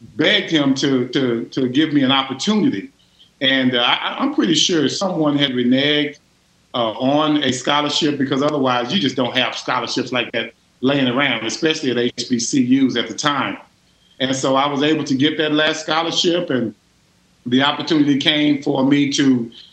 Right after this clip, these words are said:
uh, really indoctrinate myself into the system. So I went to summer school. I, I was all in. You know, that was it. Uh, if, if I don't get that scholarship,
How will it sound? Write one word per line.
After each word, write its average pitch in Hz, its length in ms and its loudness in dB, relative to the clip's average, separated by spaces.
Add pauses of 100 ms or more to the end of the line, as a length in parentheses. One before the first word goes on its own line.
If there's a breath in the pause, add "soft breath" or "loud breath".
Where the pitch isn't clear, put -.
(280 loud breath)
uh, 135 220 0
really 151 360 4
indoctrinate 147 640 2
myself 147 460 0
into 147 140 0
the 135 100 2
system. 156 680 0 (440 loud breath)
So 143 160 -2
I 226 140 2
went 196 120 -4
to 175 60 -4
summer 226 280 0
school. 143 400 -2 (640)
I, 139 100 0
I 147 180 -2
was 185 100 0
all 180 260 2
in. 127 340 0
You 131 100 2
know, 127 120 0
that 165 180 2
was 135 180 -2
it. 147 300 0
Uh, 110 360 0
if, 123 180 -4
if 135 160 -2
I 170 140 2
don't 240 180 -2
get 196 180 -2
that - 100 -2
scholarship, 160 800 -2